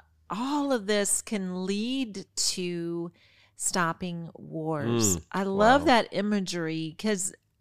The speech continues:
Speaker 1: for many of us, our family life feels like war.
Speaker 2: Hmm.
Speaker 1: There's
Speaker 2: Yeah.
Speaker 1: no peace.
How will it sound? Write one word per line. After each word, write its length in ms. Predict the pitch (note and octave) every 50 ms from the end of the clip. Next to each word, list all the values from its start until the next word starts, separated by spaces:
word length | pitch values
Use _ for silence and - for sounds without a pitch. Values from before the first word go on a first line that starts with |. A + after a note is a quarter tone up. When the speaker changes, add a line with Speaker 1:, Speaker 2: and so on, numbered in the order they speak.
| _ _
Speaker 1:
for 380 | - A#3+ A#3 G#3+ G3+ G3 G3+ -
many 340 | - F#3 G3 A#3+ D#4 F#4+ A4+ G#4
of 120 | D4 G#3+
us, 260 | G3+ G3+ G3+ F#3+ - - _
our 200 | - F#3+ A#3 C#4+
family 540 | C#4+ - - G#3 G#3+ A#3 A#3+ A#3 A3+ G#3+ G#3
life 600 | F#3 F#3 F3 F3 F3 G3 C4 C#4+ - - - - _
feels 320 | _ - G#3+ G3+ G3 F#3 -
like 200 | F3 E3+ E3 -
war. 440 | D3+ D#3 E3 D#3 C#3+ C3+ F#2 C#3 -
Speaker 2:
Hmm. 140 | - G2+ F#2+ F2 - _ _ _ _ _ _ _ _ _ _ _
Speaker 1:
There's 220 | - G#3 A3 G3+ F#3+
Speaker 2:
Yeah. 80 | G3+
Speaker 1:
no 80 | F#3 F3+
peace. 520 | - - - F3 C3+ - - - - -